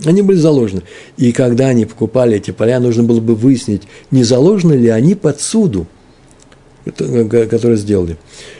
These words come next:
А что теперь будет, если в, на документе написана дата, э, не выдачи суды, а, например, раньше?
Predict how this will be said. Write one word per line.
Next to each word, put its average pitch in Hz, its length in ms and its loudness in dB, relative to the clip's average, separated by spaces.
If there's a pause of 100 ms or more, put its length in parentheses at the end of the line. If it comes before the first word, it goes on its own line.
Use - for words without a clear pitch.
(120)
А 127 320 2
что 226 160 0
теперь 214 220 0
будет, 151 360 2
если 139 300 -2
в, 117 120 -6
на 123 120 -2
документе 127 560 0
написана 120 520 -2 (240)
дата, 127 600 -2 (360)
э, 113 220 2
не 143 180 4
выдачи 143 360 0
суды, 113 420 -2
а, 127 80 -2
например, 135 360 0
раньше? 104 420 -2